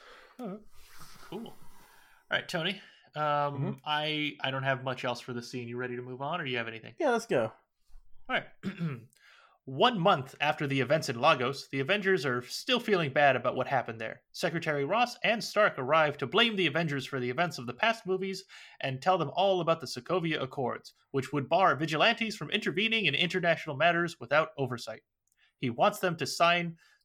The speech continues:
Speaker 1: the Sokovia Accords in three days, along with other members of the U N.
Speaker 2: Where did you get one month?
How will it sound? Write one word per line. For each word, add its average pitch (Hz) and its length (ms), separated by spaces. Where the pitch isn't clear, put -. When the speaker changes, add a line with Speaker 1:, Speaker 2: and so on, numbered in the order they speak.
Speaker 1:
the 139 120
Sokovia 208 460
Accords 170 340
in 127 220
three 226 260
days, 170 380
along 143 260
with 143 180
other 156 220
members 120 380
of 110 120
the 110 120
U 135 180
N. 107 220
Speaker 2:
Where 208 220
did 427 180
you 277 80
get 262 180
one 220 160
month? 208 320